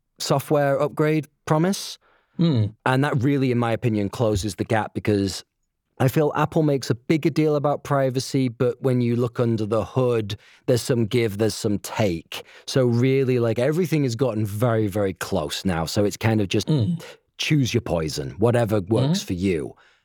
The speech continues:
Speaker 1: For me, it's definitely an upgrade. I don't have to charge it so much. I'm enjoying the new features. The new camera is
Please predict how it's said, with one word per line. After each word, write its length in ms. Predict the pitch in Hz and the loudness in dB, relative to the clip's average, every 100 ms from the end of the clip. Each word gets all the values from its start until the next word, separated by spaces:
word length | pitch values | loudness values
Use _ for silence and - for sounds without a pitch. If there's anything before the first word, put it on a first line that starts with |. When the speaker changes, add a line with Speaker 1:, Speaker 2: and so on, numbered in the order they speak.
| _ _ | _ _
Speaker 1:
For 180 | - 151 | -2 2
me, 320 | 143 175 175 - | 4 2 2 0
it's 180 | 123 - | -2 0
definitely 300 | 139 131 127 | 0 0 0
an 80 | |
upgrade. 500 | 131 104 139 131 131 | 0 0 0 2 0
I 80 | 123 | -2
don't 160 | 117 117 | -2 -2
have 120 | 107 | -4
to 100 | 107 | -6
charge 360 | - 139 127 127 | -2 0 0 -2
it 80 | - | -4
so 260 | 131 123 | -2 0
much. 600 | 123 123 123 120 - - - | 0 0 0 -2 -4 -6 -2
I'm 160 | 117 | 0
enjoying 460 | 113 101 127 120 117 | 0 0 0 0 0
the 80 | 113 | 2
new 160 | 113 | 0
features. 540 | 104 123 123 - 123 107 | 0 -2 -2 -2 -2 -2
The 100 | 92 | -2
new 240 | 107 123 | 0 0
camera 680 | 117 - 135 156 131 104 98 | -4 -4 0 0 0 0 -2
is 420 | - 104 92 85 | -2 -4 -4 -8